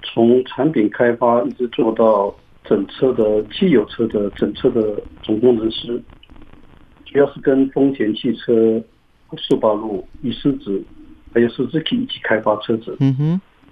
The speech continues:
Speaker 1: 后来就进到电动车的领域，那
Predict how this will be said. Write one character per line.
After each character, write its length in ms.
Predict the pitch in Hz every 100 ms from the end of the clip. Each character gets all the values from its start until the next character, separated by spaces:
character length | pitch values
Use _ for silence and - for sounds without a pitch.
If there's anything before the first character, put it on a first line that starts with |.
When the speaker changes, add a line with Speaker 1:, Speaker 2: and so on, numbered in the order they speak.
| _ _ - _
Speaker 1:
后 200 | - 180
来 360 | 131 123 131 131 127
就 120 | 135
进 260 | 131 135 120
到 180 | 127
电 180 | 117 131
动 160 | 113 113
车 220 | - 117
的 80 | -
领 80 | - 110
域， 180 | 120 117 _ _ _ -
那 500 | 117 113 107 107